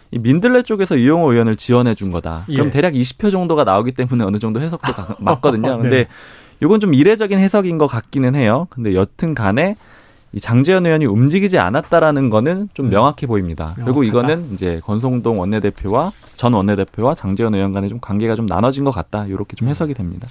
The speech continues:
Speaker 2: 그래요. 자, 최 기자님.
Speaker 1: 예.
Speaker 2: 이제 민주당 이재명 대표 검찰의 동시다발 수사가 점점 본격화되고 있습니다. 어,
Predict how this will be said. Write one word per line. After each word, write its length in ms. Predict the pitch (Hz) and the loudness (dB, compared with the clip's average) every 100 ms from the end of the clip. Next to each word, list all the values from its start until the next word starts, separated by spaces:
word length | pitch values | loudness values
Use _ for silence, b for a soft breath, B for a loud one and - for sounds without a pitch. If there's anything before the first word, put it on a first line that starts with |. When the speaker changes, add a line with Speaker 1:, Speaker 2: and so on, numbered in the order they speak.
| - | -16
Speaker 2:
그래요. 360 | - 123 123 127 - | -10 -8 -6 -8 -8
자, 260 | - 180 131 - | -2 -2 -2 -2
최 100 | 240 | 0
기자님. 320 | 240 185 107 - | 0 -2 -2 2
Speaker 1:
예. 60 | 151 | 2
Speaker 2:
이제 200 | 123 127 | 0 -6
민주당 460 | 143 151 160 151 | -6 -4 -4 -4
이재명 380 | 147 160 190 180 | 0 2 2 2
대표 440 | 139 127 - 202 233 - | 0 -4 -2 -2 -4 -2
검찰의 600 | 139 143 - 175 180 180 | -2 -2 -2 -2 -2 -2
동시다발 680 | 151 165 165 190 175 170 | -2 -2 0 2 2 0
수사가 540 | 156 240 233 190 147 - b b b b b b | -2 0 2 2 2 -2 b b b b b b
점점 340 | 139 131 131 | -4 -2 -2
본격화되고 580 | 135 151 185 165 143 120 | 0 2 2 2 0 0
있습니다. 420 | 117 120 107 123 | -4 -8 -8 -6
어, 220 | 135 175 | -4 -4